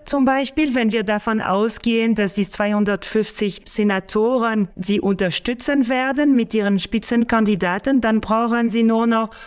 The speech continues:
hundertsechsundzwanzig Abgeordnete im Unterhaus, um den Premierminister stellen zu können. Auf der Oppositionsseite wiederum, wenn man davon ausgeht, dass die Senatoren sie gar nicht unterstützen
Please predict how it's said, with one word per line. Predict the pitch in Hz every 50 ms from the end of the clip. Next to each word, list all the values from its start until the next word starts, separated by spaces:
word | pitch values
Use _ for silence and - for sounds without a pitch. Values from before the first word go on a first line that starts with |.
| - _
hundertsechsundzwanzig | - 233 233 220 226 220 214 - 226 214 - - 226 214 208 - 208 208 208 208 226 214 - -
Abgeordnete | - - 214 214 - - - 254 226 202 190 180 190 196 190 185 190 - 202 202 202 220 -
im | - 233 240 254 262 254 254 -
Unterhaus, | - - 196 214 214 208 233 208 180 165 165 165 170 180 196 214 240 - - - - - - -
um | - 240 233 240 247 247
den | 233 214 208
Premierminister | - - 214 220 220 220 214 208 208 202 208 208 208 - - 208 202 196 190 190 - - - -
stellen | - - - - 202 202 208 196 185
zu | 170 - - 170
können. | - - 170 160 151 143 147 - - - - - - - - _ - - - _
Auf | - 202 208 175
der | 180 220 208 202
Oppositionsseite | 202 180 208 208 175 196 196 170 - - 269 302 349 349 294 254 247 226 233 226 233 240 233 202
wiederum, | 202 226 196 226 226 226 220 226 262 285 302 302 240
wenn | 233 220 214
man | 208 214 214 214 202
davon | 196 214 202 - 220 202 202
ausgeht, | 196 - 190 208 226 214 - - 226 214 175 -
dass | 208 190 - -
die | 208 196
Senatoren | - - 208 202 196 185 185 180 - 226 226 208 208 202 180
sie | 175 180 175 147 -
gar | - 190 190 226 285 311
nicht | 277 240 196 - -
unterstützen | - - 185 175 180 170 160 - - - 170 - - - 165 160 156